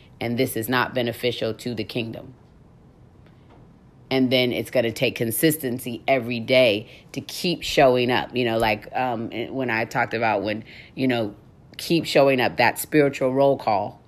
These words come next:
every morning, still being able to say, "Here I am, God, I'm showing up again." As painful as this, this may be, because I, I'm having to let a lot of things go at once. I'm having to change the way I've thought about things. And if I've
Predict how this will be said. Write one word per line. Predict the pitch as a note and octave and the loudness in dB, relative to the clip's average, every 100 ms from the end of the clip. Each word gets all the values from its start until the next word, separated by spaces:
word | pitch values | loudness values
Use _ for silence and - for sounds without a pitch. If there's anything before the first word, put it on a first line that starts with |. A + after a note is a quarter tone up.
| - - - - - | -20 -20 -20 -20 2
every | C3 C3+ C#3 | 4 6 6
morning, | C#3+ C#3+ C3 A#2+ | 6 4 2 -2
still | A2 - C3 | -6 0 0
being | B2 B2+ A#2+ | 2 0 2
able | B2 A2+ A#2 | 2 2 0
to | |
say, | A2+ B2+ A#2+ G#2 | 0 2 4 2
"Here | - D3 C3 | -2 2 6
I | B2 | 6
am, | A#2 G#2+ A2 | 4 2 -2
God, | G#2+ G#2+ | -8 -8
I'm | G2+ | -8
showing | G2 - B2+ C3+ C#3 | -8 0 4 4 2
up | B2 | 0
again." | A#2+ B2 G#2+ G#2 A2+ - - - - - | -2 -2 0 -2 -8 -18 -20 -20 -10 0
As | A#2+ - | 0 0
painful | - C#3 C3+ C3+ | 2 4 4 2
as | C3 | 0
this, | A#2 C3 - | 0 -2 -4
this | A#2+ A#2 B2+ B2 | -10 -4 -2 -2
may | B2+ B2 | -2 -2
be, | A2+ B2+ C3+ C3+ | 0 0 2 0
because | B2 A#2 B2 | -2 -4 -2
I, | G#2+ G2 - | 0 -2 0
I'm | A#2+ A#2+ | -2 0
having | B2+ A2+ A2 A2+ | 0 0 -2 -4
to | A2 | -4
let | A#2 A2 | -2 0
a | G2+ | 0
lot | A2 A2+ C3+ | 0 0 0
of | C#3 | -2
things | C#3+ C#3+ | 0 -2
go | C3+ C#3 C3 | 0 0 0
at | G#2+ | -2
once. | A#2 G#2 - - - - - | -4 -6 -8 -18 -20 -20 -8
I'm | A#2+ | -4
having | B2 B2 A#2 | 0 0 0
to | A#2 | -2
change | A2 - C3 C3 B2+ | -2 2 4 4 0
the | B2+ | 0
way | C3 A#2+ | 2 2
I've | A#2 | 0
thought | - C3+ A#2 | -2 0 0
about | A2+ F#2 - | -2 -4 -2
things. | A2+ A#2+ | -4 -4
And | B2 D3+ - - B2 A2+ | -10 -12 -4 0 0 0
if | C3+ B2+ | -2 0
I've | B2 A#2 | 0 0